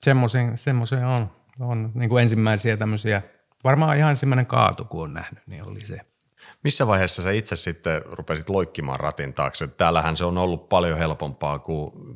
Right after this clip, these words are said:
Speaker 2: pääkaupunkiseudulla. Et oliko se ihan siitä asti, oliko se tätä perinteistä, että ensin sylistä ja sitten heti kun yletti jalka-, jalat polkimelle, niin sitä ajettiin itse?
Speaker 1: No joo, kyllähän se, kyllähän se varmaan näin on mennyt, että, että pääsi ajamaan, ajamaan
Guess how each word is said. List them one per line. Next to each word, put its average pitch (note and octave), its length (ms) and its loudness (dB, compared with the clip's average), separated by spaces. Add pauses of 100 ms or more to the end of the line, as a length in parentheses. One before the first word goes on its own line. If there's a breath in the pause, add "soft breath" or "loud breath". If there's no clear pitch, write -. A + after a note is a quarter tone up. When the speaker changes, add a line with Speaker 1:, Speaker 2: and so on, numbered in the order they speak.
Speaker 2:
pääkaupunkiseudulla. C2+ 1000 -2
Et C2 100 -12
oliko D#2 180 -4
se F2+ 140 -2
ihan E2+ 340 0 (200)
siitä E2+ 380 -2
asti, E2 300 -2 (420)
oliko D#2+ 180 -4
se A2 100 -2
tätä A2+ 260 2
perinteistä, E2 640 0
että F#2 140 -2
ensin E2 220 -4
sylistä G2 580 0
ja E2+ 120 0
sitten D#2+ 300 -6
heti F2 240 0
kun D#2 180 -6
yletti C#2 320 -8
jalka-, B1+ 300 -8
jalat C#2+ 320 -4
polkimelle, C2+ 540 -6
niin C#2+ 140 -6
sitä D2 180 -6
ajettiin C#2 320 -6
itse? - 140 -14 (320 loud breath)
Speaker 1:
No E3 160 6
joo, D#3+ 420 8 (160)
kyllähän C3 360 4
se, A#2+ 280 0 (400 loud breath)
kyllähän A2+ 340 0
se A#2 160 -2
varmaan G#2+ 420 4
näin G#2 220 2
on G#2 60 0
mennyt, G2 460 -2
että, - 200 -6 (220)
että G2+ 200 -10
pääsi G2+ 360 -4
ajamaan, G2 500 0 (340 soft breath)
ajamaan G#2 840 0